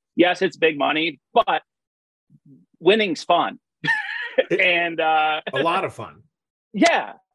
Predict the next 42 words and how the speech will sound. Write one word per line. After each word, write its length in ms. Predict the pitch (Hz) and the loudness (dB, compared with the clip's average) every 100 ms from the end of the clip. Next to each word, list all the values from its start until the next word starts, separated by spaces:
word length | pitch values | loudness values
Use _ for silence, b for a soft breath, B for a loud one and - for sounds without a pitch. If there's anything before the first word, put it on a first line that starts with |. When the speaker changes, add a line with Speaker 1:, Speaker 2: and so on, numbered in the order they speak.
| _ 208 | _ -4
Speaker 1:
And 180 | 214 | -4
so, 640 | 190 - 240 220 208 208 - | -4 0 4 4 4 0 0
um, 580 | 202 190 180 175 170 165 | 0 2 2 0 -2 -4
it's 140 | 170 196 | -4 -6
like, 100 | 180 | -4
you 60 | |
wanna 200 | 196 220 | -2 0
have 100 | 226 | 0
fun, 260 | 240 240 247 | 0 -6 -4
win. 320 | 226 - 104 _ _ _ | -6 -6 -8 _ _ _
Well, 420 | 131 143 170 - _ - | -4 -2 -2 -8 _ -8
uh, 20 | 175 | -2
I, 380 | 165 160 175 - 180 | -2 -2 -4 -6 -6
I 120 | 196 - | -8 -8
think, 220 | 220 220 | -10 -10
you 120 | - 170 | -4 0
know, 160 | 170 - _ _ _ _ _ _ _ - | 0 -2 _ _ _ _ _ _ _ -2
I, 220 | 175 180 175 | 0 2 0
I 60 | |
think 220 | 180 226 202 | -2 0 0
that 160 | 196 | -2
point's 260 | 196 190 - | -2 -2 -2
gonna 160 | 196 | -2
get 140 | 175 180 | 0 0
across. 600 | 202 143 113 117 - - _ _ _ - | 0 0 0 -2 -8 -16 _ _ _ 0
And 80 | |
I 80 | 175 | 2
think 200 | 185 180 | 2 0
it 140 | 196 - - | -2 -4 -4
will 220 | 175 170 | 0 0
come 260 | - 185 190 | 0 0 0
across 500 | 180 175 170 170 - | 0 2 2 0 -2
in 160 | 180 | -6
a 140 | 160 156 | -4 -4
manner 540 | 147 151 156 151 151 _ _ _ _ _ _ _ _ _ _ _ - | -2 -2 0 -2 -4 _ _ _ _ _ _ _ _ _ _ _ -2
in 200 | 180 180 | 0 2
which, 180 | 175 - | 2 0
so 600 | - 175 175 165 165 156 - | 2 4 6 4 -4 -8 -10
it's, 340 | 160 160 - | -8 -8 -4
uh, 360 | 165 160 160 165 _ - | 0 2 2 -2 _ -14
it's 160 | 180 | -10
fun 320 | - - 113 | -6 -4 -6